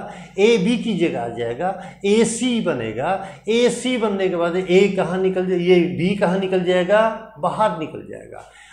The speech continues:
अब ये जो नया सूत्र बना है, नया सूत्र, नया सूत्र जो बना है इसको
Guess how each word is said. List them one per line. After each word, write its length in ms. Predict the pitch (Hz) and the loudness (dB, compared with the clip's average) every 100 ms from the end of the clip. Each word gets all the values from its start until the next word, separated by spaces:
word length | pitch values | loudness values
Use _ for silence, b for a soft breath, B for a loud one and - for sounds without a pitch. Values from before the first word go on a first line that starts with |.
| B | B
अब 160 | 214 247 | 2 4
ये 220 | 269 277 262 | 4 4 2
जो 180 | 277 262 | 2 2
नया 400 | 220 196 220 226 | 4 6 8 8
सूत्र 380 | 226 226 - 208 | 6 -2 -2 -2
बना 320 | 180 160 160 139 | -2 -2 -2 2
है, 240 | 175 175 143 - - - _ _ _ _ _ _ _ _ _ _ _ _ _ _ - | 2 2 0 -6 -16 -20 _ _ _ _ _ _ _ _ _ _ _ _ _ _ -4
नया 500 | 175 233 254 254 240 | 0 4 6 8 8
सूत्र, 360 | - 202 - 185 135 - - _ _ _ _ _ _ _ _ _ _ _ _ _ _ _ _ _ _ _ | 6 -2 -2 -4 -4 -10 -20 _ _ _ _ _ _ _ _ _ _ _ _ _ _ _ _ _ _ _
नया 420 | 143 226 262 269 240 | -2 2 6 8 6
सूत्र 320 | 240 - 233 | 2 -2 -2
जो 200 | 190 202 | 0 0
बना 300 | 175 170 180 | 0 2 2
है 200 | 160 156 127 - - - _ _ _ _ _ _ _ _ _ _ _ _ 180 | 4 2 0 -6 -16 -20 _ _ _ _ _ _ _ _ _ _ _ _ -2
इसको 460 | 202 - 180 175 | -2 -2 -2 2